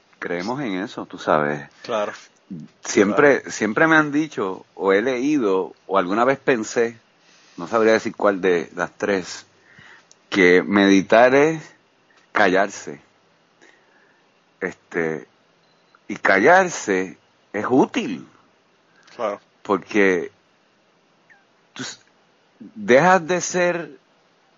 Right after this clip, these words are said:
Speaker 1: ese, ese, ese, ese ser atolondrado que dice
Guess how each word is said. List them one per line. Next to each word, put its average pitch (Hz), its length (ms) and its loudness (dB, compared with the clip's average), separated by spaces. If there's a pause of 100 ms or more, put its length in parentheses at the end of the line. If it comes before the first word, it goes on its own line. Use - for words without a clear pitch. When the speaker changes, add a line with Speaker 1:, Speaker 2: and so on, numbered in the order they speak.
(140)
Speaker 1:
ese, 143 300 -2
ese, - 720 -4
ese, 139 460 0
ese 139 260 2
ser 151 380 2 (240)
atolondrado 113 1000 2
que 87 320 -14 (440)
dice 113 840 -6